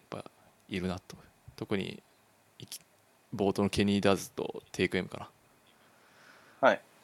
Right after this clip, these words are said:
Speaker 1: はちょっと、あの、もう無視できないんじゃないですかっていう
Speaker 2: うーん。
Speaker 1: 話かなと思いますね、僕は。
Speaker 2: なるほど、なるほど。
Speaker 1: うん。聞いたりしました？これは。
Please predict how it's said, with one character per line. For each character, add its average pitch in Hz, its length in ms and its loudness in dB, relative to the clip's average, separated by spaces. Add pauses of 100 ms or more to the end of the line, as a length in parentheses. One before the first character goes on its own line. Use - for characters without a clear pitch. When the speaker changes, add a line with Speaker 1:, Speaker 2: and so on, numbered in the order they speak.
(140)
Speaker 1:
は 101 80 0
ち - 80 0
ょ 98 40 6
っ - 40 -4
と、 85 280 -4 (1700)
あ 90 100 -10
の、 98 260 -14
も 92 220 0
う - 20 0
無 90 80 0
視 - 120 2
で 92 80 2
き 107 80 -2
な 92 60 4
い 92 60 4
ん - 20 -2
じ 87 60 -2
ゃ 87 40 -2
な 87 60 -4
い 85 40 -4
で - 20 -6
す - 100 -8
か 92 100 2
っ 98 60 -4 (160)
て 107 60 -6
い - 200 8
う - 60 -10 (1160)
Speaker 2:
う - 20 -2
ー 120 600 2
ん。 - 40 0
Speaker 1:
話 92 580 2
か 78 100 -8
な 85 240 4
と - 80 -10
思 92 60 -12
い - 20 -12
ま 101 60 -12
す - 120 -8
ね、 101 140 -10
僕 - 180 -10
は。 - 60 -12 (680)
Speaker 2:
な 117 140 10
る 107 80 6
ほ 104 120 -4
ど、 - 140 -8 (100)
な 113 80 4
る 104 100 6
ほ 107 100 -10
ど。 101 60 -6
Speaker 1:
う 90 40 -2
ん。 76 260 -8 (880)
聞 135 100 4
い - 20 0
た - 80 2
り - 40 2
し - 80 2
ま 92 60 0
し - 60 -2
た？ - 80 -6
こ - 80 -12
れ - 60 -10
は。 - 80 -8